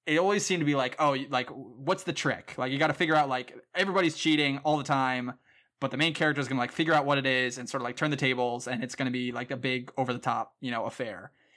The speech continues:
And I sort of, like, felt like we were supposed to be able to, like, cotton into that, but it never followed up with it. I, I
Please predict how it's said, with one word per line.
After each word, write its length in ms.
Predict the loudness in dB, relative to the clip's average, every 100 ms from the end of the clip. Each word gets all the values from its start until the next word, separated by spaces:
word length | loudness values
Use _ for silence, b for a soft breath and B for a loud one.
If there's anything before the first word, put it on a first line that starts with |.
| b
And 80 | -4
I 20 |
sort 200 | 0 2
of, 60 | 2
like, 260 | 0 -4 _ _ _
felt 680 | -20 -20 -6 2 4 2 -4 _
like 540 | 0 0 0 -6 -18 _ _ _ _ 0
we 140 | 2
were 120 | 2
supposed 300 | 0 0 0
to 60 | 0
be 460 | -2 -2 -2 -6 -2
able 220 | 0 0
to, 40 | -4
like, 120 | -4
cotton 460 | -2 -4 -4 -12 -4
into 200 | 0 2
that, 360 | 4 2 0
but 140 | 0 0
it 100 | -2
never 680 | -4 2 4 4 4 2
followed 540 | 0 -8 -2 2 2 0
up 160 | -4 -8
with 140 | -10
it. 180 | -12 -4
I, 80 | 0
I 320 | 2 2 -2